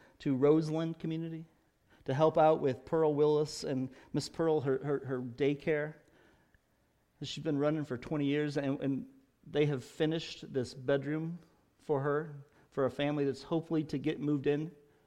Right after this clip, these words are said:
shortly. But Pearl was not a Christian. Grew up in, in her teens and her twenties, unbelievably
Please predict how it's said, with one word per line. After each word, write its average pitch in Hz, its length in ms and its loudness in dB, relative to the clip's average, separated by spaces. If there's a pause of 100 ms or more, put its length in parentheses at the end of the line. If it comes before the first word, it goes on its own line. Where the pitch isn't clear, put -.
(100)
shortly. 147 500 -4 (2500)
But - 100 -16
Pearl 185 400 2
was 123 160 -2
not 156 240 2
a 120 40 -4
Christian. 110 720 -8 (1800)
Grew 156 240 2
up 147 160 4
in, 135 180 -2 (1040)
in 156 120 -6
her 120 120 -2
teens 160 460 -4
and 139 80 -2
her 120 60 -2
twenties, 143 420 -4
unbelievably 131 920 -2